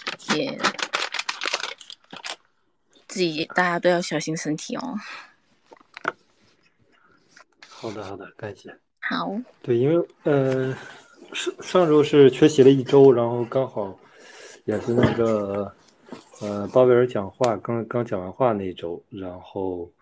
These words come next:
Speaker 2: 我，我记得当时咱-，咱们当时说的一个数字是一七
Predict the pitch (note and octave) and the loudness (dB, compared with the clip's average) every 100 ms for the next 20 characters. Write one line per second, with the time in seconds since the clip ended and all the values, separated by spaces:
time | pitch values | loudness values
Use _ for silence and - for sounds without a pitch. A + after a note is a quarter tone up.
0 | _ _ _ _ _ - C3 G#2+ C#3+ C#3+ | _ _ _ _ _ -8 -6 2 2 4
1 | B2+ C3+ C3 B2 B2 - G#2 A2+ A#2+ C3 | 2 2 2 0 -2 -6 -4 -4 -2 -2
2 | A#2+ A2+ A#2+ - B2+ A#2+ A2+ A#2+ B2 A#2+ | 0 0 0 0 2 4 4 2 0 -2
3 | A#2+ - G#2+ A#2 B2 - - B2+ A#2+ A#2+ | -2 -2 -4 -4 -10 -12 -8 -4 -4 -6